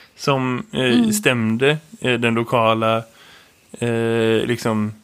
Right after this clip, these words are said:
Speaker 1: skolmyndigheten, eller så här, utbildningsförvaltningen, eller vad man ska säga. Och, eh,
Speaker 2: Mm.
Speaker 1: i, det hamnade i högsta domstol och liksom, det blev prejudikat efter tillräckligt många år,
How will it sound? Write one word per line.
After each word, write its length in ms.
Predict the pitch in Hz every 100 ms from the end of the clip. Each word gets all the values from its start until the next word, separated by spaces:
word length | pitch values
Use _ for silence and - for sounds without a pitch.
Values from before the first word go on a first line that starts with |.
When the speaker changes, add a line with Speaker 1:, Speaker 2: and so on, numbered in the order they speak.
| _
Speaker 1:
skolmyndigheten, 1400 | - 131 120 110 113 113 107 110 113 104 - 156 151 156
eller 140 | 135
så 100 | 127
här, 80 | 110
utbildningsförvaltningen, 880 | 117 - 117 107 117 113 113 123 135
eller 120 | 127
vad 60 | 127
man 100 | 127
ska 100 | 123
säga. 220 | 120 135 - - - - _ _
Och, 380 | 143 127 - -
eh, 220 | 131 127 131
Speaker 2:
Mm. 80 | 117
Speaker 1:
i, 280 | 123 139 - 123 131
det 60 |
hamnade 160 | 131 127
i 40 |
högsta 200 | 120 -
domstol 680 | 113 170 156 - 180 175 175
och 260 | - 139 -
liksom, 280 | 135 135 123
det 80 | 120
blev 200 | 120 110
prejudikat 840 | 127 113 113 110 - 170 165 156
efter 340 | 151 - 139 107 - _ _
tillräckligt 380 | - 113 104 127
många 180 | 120 110
år, 180 | 123